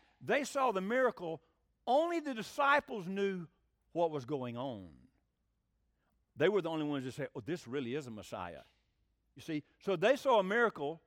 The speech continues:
over here in the back, but the disciples not only saw the miracle, they said, "He is the one."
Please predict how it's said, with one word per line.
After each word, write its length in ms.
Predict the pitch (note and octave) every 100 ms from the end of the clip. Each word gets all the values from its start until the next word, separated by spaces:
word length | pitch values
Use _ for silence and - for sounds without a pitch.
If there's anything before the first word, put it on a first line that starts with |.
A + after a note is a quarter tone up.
| _
over 240 | F3+ G3 F3
here 160 | G3+
in 100 | E3+
the 80 | D3
back, 440 | D3+ G#3+ E3+ - _ _ _ _
but 160 | D3 F3+
the 60 |
disciples 640 | D3+ A#3 A#3 B3 E3 D#3 D#3+
not 200 | F#3 G3+
only 180 | G3+
saw 280 | D#3+ - A3+
the 100 | F#3
miracle, 400 | F3+ G#3+ G3 E3
they 140 | D3 F3
said, 260 | - D3 - _ _ _
"He 260 | _ D3+ E3
is 120 | B2+
the 100 | G#2+
one." 400 | G2+ C3+ A#2 F2